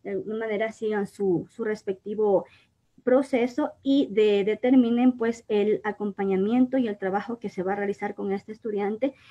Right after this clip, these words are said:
si es que es una falta muy grave. Eh, lo último, lo que se puede determinar en este caso es que el estudiante sea removido o cambiado de institución educativa, ¿sí? Pero todo eso tiene un proceso específico.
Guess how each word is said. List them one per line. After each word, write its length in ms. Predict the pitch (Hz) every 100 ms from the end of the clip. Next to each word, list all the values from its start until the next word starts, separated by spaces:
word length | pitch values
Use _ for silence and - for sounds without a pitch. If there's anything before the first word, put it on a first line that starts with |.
| _
si 160 | -
es 100 | 233
que 240 | 233 214 208
es 120 | 214
una 260 | 208 208 196
falta 320 | 196 185 190
muy 220 | 185 180
grave. 280 | 165 156 160 _ _ _ -
Eh, 160 | 208
lo 140 | 202 196
último, 540 | 202 254 254 214 190
lo 160 | 185 175
que 160 | 165
se 100 | 160
puede 320 | 160 202 240 240
determinar 560 | 226 208 208 202 220
en 140 | 220 202
este 240 | 208 254
caso 360 | 247 247 285 285
es 200 | 240 240
que 180 | 269 269 _ -
el 180 | 247 233
estudiante 520 | 233 240 233 233 240
sea 320 | - 240 233
removido 600 | 226 220 220 208 247 294
o 60 | 269
cambiado 480 | 214 202 208 214
de 60 | 202
institución 560 | 196 - - 196 202 196
educativa, 640 | 180 175 160 - - - _
¿sí? 200 | - 285 -
Pero 220 | 269 247
todo 220 | 233 220
eso 220 | 220 226
tiene 360 | - 214 208 -
un 160 | 208 202
proceso 460 | 190 190 185 185
específico. 760 | 190 - 170 - - _ _